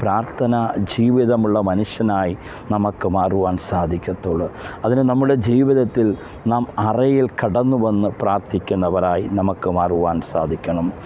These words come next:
അതിൻ്റെ ആറാം വാക്യം, മത്തായി ആറിൻ്റെ ആറ്. "നീയോ പ്രാർത്ഥിക്കുമ്പോൾ അറയിൽ കടന്ന് വാതിലടച്ച് രഹസ്യത്തിലുള്ള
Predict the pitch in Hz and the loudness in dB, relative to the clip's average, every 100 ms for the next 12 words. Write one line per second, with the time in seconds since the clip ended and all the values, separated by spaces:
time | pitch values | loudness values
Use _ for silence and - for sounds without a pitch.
0 | - - - 101 107 104 104 107 110 120 | -12 -12 -4 0 2 2 4 2 2 2
1 | 110 98 107 101 110 117 117 120 120 - | 0 0 -2 0 0 2 2 4 2 2
2 | 110 117 117 117 92 85 85 - - - | 0 2 4 4 2 0 -2 -6 -14 -14
3 | - - - 120 156 165 147 139 131 165 | -14 -12 0 2 4 4 4 4 4 2
4 | - 123 127 113 107 101 110 110 120 127 | 0 0 2 4 4 2 0 2 4 4
5 | 131 139 120 127 143 156 110 110 113 139 | 2 0 2 4 2 2 2 4 4 2
6 | 143 135 110 95 - 107 95 98 98 107 | 2 2 4 2 0 0 0 2 2 2
7 | 131 131 - 131 117 98 92 92 | 2 0 -2 0 2 2 2 0